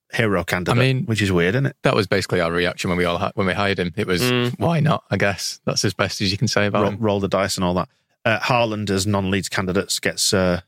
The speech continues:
Speaker 1: a mention as well for his, uh, his profligate shooting against us at the Etihad.
Speaker 3: Didn't score last night either, did he?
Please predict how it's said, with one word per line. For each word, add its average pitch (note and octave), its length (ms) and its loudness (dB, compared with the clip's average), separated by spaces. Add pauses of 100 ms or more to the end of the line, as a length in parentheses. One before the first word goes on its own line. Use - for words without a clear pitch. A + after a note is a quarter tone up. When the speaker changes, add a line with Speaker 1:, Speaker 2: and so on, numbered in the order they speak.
(400)
Speaker 1:
a F#2+ 60 -6
mention F#2+ 320 0
as F2+ 100 0
well F#2 220 2
for - 180 -2
his, F2 280 0
uh, F2 160 2
his F2+ 120 -2
profligate F2+ 440 -4
shooting F2+ 440 0
against F2 380 -2
us F2 220 0
at - 160 -6
the G2 140 -2 (120)
Etihad. G2 840 -2
Speaker 3:
Didn't A#2+ 160 2
score B2+ 180 2
last D#3+ 200 -2
night C3+ 160 0
either, D#3+ 120 0
did E3 160 0
he? C3+ 60 0